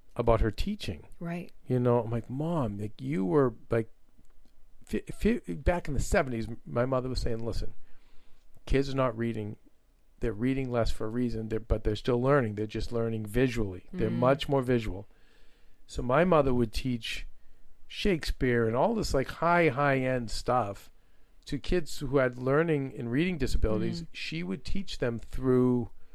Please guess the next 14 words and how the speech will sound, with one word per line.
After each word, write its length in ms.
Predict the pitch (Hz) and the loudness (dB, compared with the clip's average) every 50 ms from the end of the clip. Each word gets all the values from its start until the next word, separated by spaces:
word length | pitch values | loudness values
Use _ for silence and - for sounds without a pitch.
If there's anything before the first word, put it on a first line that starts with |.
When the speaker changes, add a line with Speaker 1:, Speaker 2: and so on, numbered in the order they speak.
| - - - - - | -12 -12 -14 -6 0
Speaker 1:
uh, 340 | 127 117 110 107 107 107 95 - - - - - - - - - - - - - | 2 2 2 2 0 -2 -6 -8 -10 -12 -12 -14 -14 -16 -16 -14 -14 -14 -10 -6
animation, 840 | 123 113 104 104 107 120 139 135 - - 143 135 131 131 131 123 - - - | -4 -4 -2 0 2 2 2 2 0 0 -2 -2 -2 -2 -6 -8 -10 -10 -12
Speaker 2:
Wow. 220 | 165 156 151 151 - - - | -12 -12 -12 -12 -12 -10 -8
Speaker 1:
slide 360 | - - 127 123 135 123 - | -4 0 2 2 2 2 2
presentations, 1000 | - 127 120 131 120 - 131 123 120 117 - - 131 123 123 123 117 - - - - - - - - - - | 2 2 2 0 0 0 0 0 0 0 -4 -6 -6 -6 -6 -8 -8 -10 -12 -10 -10 -10 -10 -12 -14 -8 -6
uh, 240 | - - 98 98 92 - - - - - - - - | -4 -4 -4 -4 -6 -8 -12 -12 -14 -14 -14 -8 -6
um, 340 | 117 104 98 98 98 - - - - - - - - | -6 -6 -4 -6 -8 -10 -10 -12 -12 -14 -12 -14 -12
Super 380 | - - - 143 123 - 120 117 | -10 -6 -4 -4 -2 0 2 2
eight 160 | 113 113 107 | 0 0 -2
film, 520 | - - 143 143 143 143 143 139 131 139 - | -2 0 2 4 4 2 0 -2 -6 -6 -6
silent 420 | - - - 120 120 120 117 113 113 131 | -2 2 2 2 2 2 0 0 0 0
Speaker 2:
That's 80 | 139 147 | 2 2
Speaker 1:
movies. 280 | 143 143 147 147 147 | 2 2 0 0 0
Speaker 2:
awesome. 160 | 135 - - | -2 -4 -6